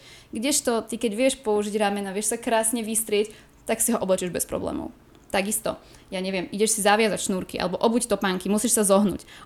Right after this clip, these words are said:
O mnoho ľahšie sa zohneš, ak budeš mať ten sval flexibilný,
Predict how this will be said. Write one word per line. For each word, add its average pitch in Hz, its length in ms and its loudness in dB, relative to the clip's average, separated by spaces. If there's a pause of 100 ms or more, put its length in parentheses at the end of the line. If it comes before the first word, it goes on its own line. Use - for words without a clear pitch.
O 208 120 6
mnoho 269 360 6
ľahšie 220 420 0
sa - 160 -2
zohneš, 208 520 4 (100)
ak 190 160 -4
budeš 240 340 4
mať 202 200 4
ten 202 140 -2
sval 190 200 2
flexibilný, 190 800 0